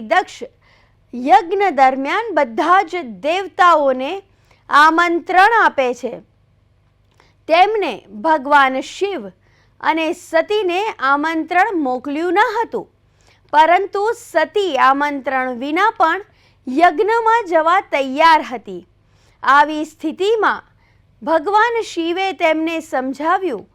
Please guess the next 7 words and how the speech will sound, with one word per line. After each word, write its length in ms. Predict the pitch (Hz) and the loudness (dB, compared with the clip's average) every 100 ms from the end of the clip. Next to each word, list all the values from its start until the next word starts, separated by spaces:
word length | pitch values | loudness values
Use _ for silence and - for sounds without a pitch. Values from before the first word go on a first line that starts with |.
| _ _ _ _ | _ _ _ _
કે 100 | 269 | 0
આમંત્રણ 800 | 269 254 277 302 277 294 294 262 | 2 2 0 -2 -2 0 0 0
વગર 520 | 285 320 311 349 392 - | -2 0 2 2 -2 -12
યજ્ઞમાં 880 | 240 226 294 294 381 415 440 453 453 | -8 -2 0 0 -2 -2 0 0 0
જવું 440 | 311 302 311 370 | 0 -2 -2 -4
યોગ્ય 560 | 359 247 233 247 220 359 | -6 -4 -4 -4 -4 -4
નથી, 440 | 440 440 339 202 | -4 -4 -8 -12